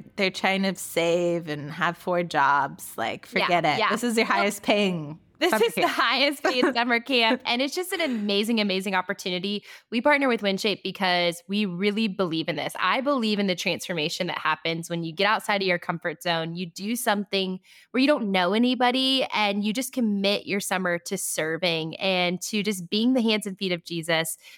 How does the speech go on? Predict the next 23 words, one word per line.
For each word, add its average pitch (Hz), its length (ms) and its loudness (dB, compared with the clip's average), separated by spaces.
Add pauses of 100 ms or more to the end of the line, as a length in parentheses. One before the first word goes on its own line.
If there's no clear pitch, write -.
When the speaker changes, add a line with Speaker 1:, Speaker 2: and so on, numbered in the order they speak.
(120)
Speaker 2:
to 208 420 2
some 240 220 2
amazing 208 720 0
kids. 180 280 0
There's 202 200 0
so - 460 2
many 262 300 2
jobs 165 600 0 (100)
at 180 220 0 (120)
WinShape 180 420 -2
that - 100 -6
you 190 100 -6
can 185 140 -4
do 175 320 0
if - 200 -2
you're 202 80 -4
passionate 202 360 -2
about - 200 -4
music, 254 480 2
if 196 80 -12
you're 185 100 -6
passionate 180 360 -2
about 165 280 2